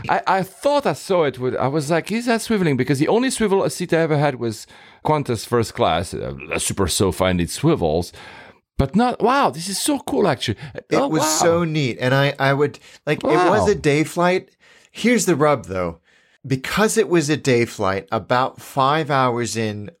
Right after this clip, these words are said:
Speaker 2: all the shades were lowered because that's the, what happens. And I felt like a little bit of a dick for opening it. So I thought, "I won't use this to its potential." But can you imagine on, like, a dusk or a dawn flight,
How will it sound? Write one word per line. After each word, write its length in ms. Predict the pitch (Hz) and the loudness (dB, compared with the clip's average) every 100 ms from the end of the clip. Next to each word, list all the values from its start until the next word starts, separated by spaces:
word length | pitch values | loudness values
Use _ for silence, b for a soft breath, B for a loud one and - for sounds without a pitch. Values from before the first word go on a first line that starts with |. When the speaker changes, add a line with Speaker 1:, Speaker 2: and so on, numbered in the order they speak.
| - | 0
Speaker 2:
all 220 | 120 127 | 2 4
the 120 | 120 | 2
shades 400 | 127 123 113 110 | 0 2 2 0
were 140 | 104 113 | -2 2
lowered 480 | 113 117 139 147 | 2 2 0 -2
because 380 | - 110 107 - - _ | -6 -2 -2 -4 -10 _
that's 280 | 98 - - | -4 -4 -10
the, 160 | 101 - _ | -14 -16 _
what 160 | 101 98 | -2 -2
happens. 360 | 110 113 101 - B B | -2 -2 -6 -10 B B
And 100 | 123 | -2
I 80 | 139 | 0
felt 260 | 139 185 139 | 2 0 0
like 120 | 147 | 0
a 60 | 127 | 2
little 460 | 131 147 156 147 | 4 4 4 2
bit 140 | 131 131 | 2 0
of 80 | 117 | -2
a 60 | |
dick 280 | 113 123 117 | -2 0 -2
for 180 | - 113 | -2 -2
opening 380 | 117 117 107 95 | -2 -2 -6 -6
it. 180 | 92 - | -8 -4
So 300 | 131 117 113 B B B 120 | 0 0 0 B B B -6
I 80 | |
thought, 420 | 127 156 139 127 _ b b | 0 2 2 -2 _ b b
"I 80 | 127 | 0
won't 280 | 147 208 170 | 2 2 2
use 240 | 160 135 | 0 0
this 180 | 147 131 | -2 -2
to 120 | 151 | 0
its 100 | 131 | 0
potential." 520 | - - 127 110 104 95 | -2 -4 -2 -2 -2 -2
But 220 | 131 127 | -2 0
can 140 | 165 | 0
you 200 | 226 226 | 2 2
imagine 800 | 175 123 123 127 98 98 92 87 b b b _ | 2 2 0 0 -2 -6 -8 -14 b b b _
on, 160 | 120 117 | -2 0
like, 180 | 107 104 | -2 -2
a 80 | |
dusk 500 | 85 131 127 139 - | -2 0 0 0 0
or 160 | 135 120 | 2 4
a 60 | 104 | 2
dawn 480 | 76 104 104 110 101 | 2 0 2 0 -4
flight, 540 | - 104 110 113 - | 0 2 4 2 -2